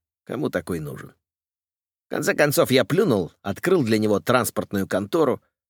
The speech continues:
купил несколько машин, оформил И П. «Живи, Вадик,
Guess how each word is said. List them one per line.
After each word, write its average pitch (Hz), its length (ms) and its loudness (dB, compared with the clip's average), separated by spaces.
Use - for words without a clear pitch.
купил 220 300 2
несколько 117 420 2
машин, 147 400 0
оформил 120 560 0
И 104 80 0
П. - 320 -6
«Живи, 190 600 2
Вадик, 85 500 -6